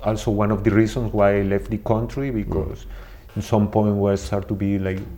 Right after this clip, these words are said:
Speaker 1: super dangerous. I
Speaker 2: Yeah.
Speaker 1: have a couple of situations, like, where my ex-wife, like, he say,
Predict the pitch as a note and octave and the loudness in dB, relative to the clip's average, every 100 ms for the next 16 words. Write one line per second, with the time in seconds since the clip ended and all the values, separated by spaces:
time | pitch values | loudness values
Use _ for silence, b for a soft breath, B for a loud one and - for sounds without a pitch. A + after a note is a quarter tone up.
0 | - - A#2 G#2+ G#2+ F#2+ G2 G#2+ C3+ D3+ | -16 -2 0 2 2 2 2 2 2 0
1 | - G2+ G2 G2 - G2 - - G#2+ G2+ | -6 -4 -2 -2 -2 -4 -6 -6 -4 -2
2 | G2 F#2 A2 - G2+ G#2 - A#2 A#2+ - | -2 -4 -6 -2 0 0 -2 -4 -4 -4
3 | G2 F#2+ F#2+ G2 - - B B B B | -2 -2 -4 -6 -10 -14 B B B B
4 | B G2 G2 G2+ G2 - G2 G2 G2 G2+ | B 0 0 0 -4 -4 2 6 6 4
5 | F#2+ E2 E2+ - - F#2+ - | 2 -2 -4 -10 -8 -6 -4